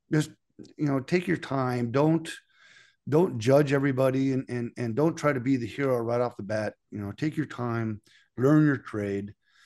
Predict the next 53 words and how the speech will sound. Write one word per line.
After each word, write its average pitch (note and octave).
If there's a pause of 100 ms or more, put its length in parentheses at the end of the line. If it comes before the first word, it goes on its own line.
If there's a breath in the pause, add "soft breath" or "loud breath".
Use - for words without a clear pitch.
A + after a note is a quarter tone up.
(200)
uh, A2
try D#3+
to E3+
learn D3
as A2
much C#3
as C3
you B2
can A#2+
from G#2+
as G2
many C3+
people A2+
as G2
you G#2
can. G#2
Be D#3
that D3+
guy B2
that A2+
stays A#2+
late A2+
and G#2
be C3
that A2
guy A2+
that A2
gets A2+
there A2
early. G2+ (640 soft breath)
And, B2+
you C3+
know, B2+ (120)
you'll, C#3+
you'll C#3
learn E3
a D#3+
lot D#3
of D3
stuff. C#3+
Keep D#3
your D#3
ears C3+
open. G2+
You A2
know, A2+
when, A2+
when A2+
people D3+
are A#2+
talking C3
about G#2+
something, G#2